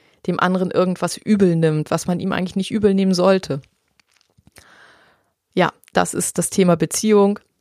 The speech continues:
Super, super wichtig. Ich muss echt sagen, ich gehe davon aus, dass es bei vielen, vielen Paaren, die irgendwann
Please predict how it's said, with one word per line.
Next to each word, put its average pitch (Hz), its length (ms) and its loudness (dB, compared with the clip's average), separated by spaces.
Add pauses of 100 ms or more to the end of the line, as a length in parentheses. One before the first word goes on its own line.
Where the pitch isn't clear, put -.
Super, 196 320 0
super 185 320 0
wichtig. 196 460 -2
Ich 175 100 -8
muss 170 140 -4
echt - 180 -6
sagen, 175 220 -2
ich - 180 -12
gehe 185 280 0
davon - 400 -2
aus, 170 320 0
dass - 400 -4 (840)
es - 460 -2
bei 165 300 0
vielen, 226 420 0
vielen 190 340 -2
Paaren, 185 420 0
die 165 140 -4
irgendwann 170 840 -2